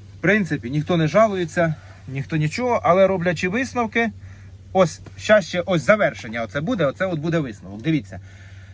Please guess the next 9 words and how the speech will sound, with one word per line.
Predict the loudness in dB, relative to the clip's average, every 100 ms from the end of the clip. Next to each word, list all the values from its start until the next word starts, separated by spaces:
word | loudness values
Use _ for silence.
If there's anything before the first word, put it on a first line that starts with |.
| -20 -10
був | 2 2 4
прямий | 4 4 2
посів, | -2 -8 -8 -10 -10 -10
куку-, | -10 -10 -12 -12
всі, | -10 0 0
всі | 2 0 2
гібриди | 4 2 0 0
реджетічні, | 0 -2 -4 -6 -8 -4
да? | -4